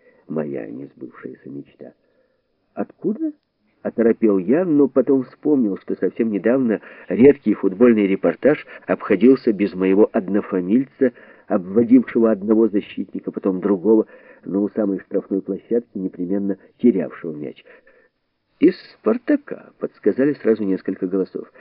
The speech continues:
"Э, нет, нет, ребята, я никогда не играл в футбол. Я работал в городской газете". Любопытство большей части класса мгновенно угасло.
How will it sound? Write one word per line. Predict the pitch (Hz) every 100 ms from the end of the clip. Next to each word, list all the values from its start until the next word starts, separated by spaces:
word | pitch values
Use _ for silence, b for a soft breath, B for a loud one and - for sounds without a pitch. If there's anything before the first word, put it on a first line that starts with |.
| B B B
"Э, | - 131 117
нет, | 123 160 165
нет, | 160
ребята, | 151 143 104 98
я | 110
никогда | 117 117 123 107 135
не | 151 135
играл | 123 135 131 90
в | - -
футбол. | 101 82 73 76 67
Я | 67 107 117
работал | 110 101 151 - 143
в | 104
городской | 110 101 - 131
газете". | 117 120 85 62 _ 60 _ _ _ _ _ _ _ _ _ _ _ _ _ _ _
Любопытство | 107 113 107 110 104 98 _ - 98
большей | 85 90 85 - -
части | - 82 76 -
класса | - - 185 _ - _ b b b b b b
мгновенно | 98 87 92 101 175 202 139 76
угасло. | 69 71 69 _ -